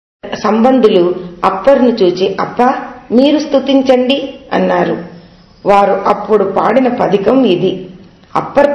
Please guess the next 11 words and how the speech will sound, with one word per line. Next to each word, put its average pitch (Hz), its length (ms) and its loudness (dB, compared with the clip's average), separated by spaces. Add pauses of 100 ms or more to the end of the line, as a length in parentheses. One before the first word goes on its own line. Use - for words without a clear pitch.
పాటంటే 214 440 2
ఈశ్వరుడికి 220 720 2
మహాప్రీతి. - 1000 -2 (360)
అందువల్ల 233 440 2
వారు 262 260 2
పాడుతుంటే 190 1000 0 (280)
వింటూ 202 720 2 (220)
తలుపులు 294 340 2
తెరవడం 226 520 2
మరిచాడట 196 580 0
ఈశ్వరుడు. 185 840 0